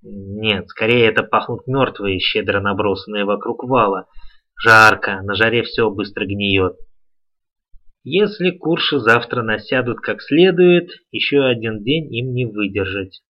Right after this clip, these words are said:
понимал Сьевнар, как понимали все защитники крепости. Их просто сомнут числом. Остаётся, сражаясь, отойти к Одину, не уронив честь Миствильда.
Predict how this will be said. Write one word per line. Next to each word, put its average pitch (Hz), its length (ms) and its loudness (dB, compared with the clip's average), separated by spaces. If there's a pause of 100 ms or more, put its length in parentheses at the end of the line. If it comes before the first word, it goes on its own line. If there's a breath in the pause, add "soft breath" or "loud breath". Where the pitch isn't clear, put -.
(200)
понимал 101 400 -6
Сьевнар, 101 580 -8 (400)
как 196 180 -6
понимали 113 460 -2
все 135 320 -4
защитники 120 680 -6
крепости. - 640 -4 (840)
Их - 260 -8
просто 170 480 0
сомнут 120 500 -6
числом. 95 580 -8 (640)
Остаётся, 180 920 -4
сражаясь, 131 760 0
отойти 104 520 -6
к 135 100 -12
Одину, 143 380 0
не 101 100 -4
уронив 110 460 0
честь 135 300 -4
Миствильда. 120 500 -10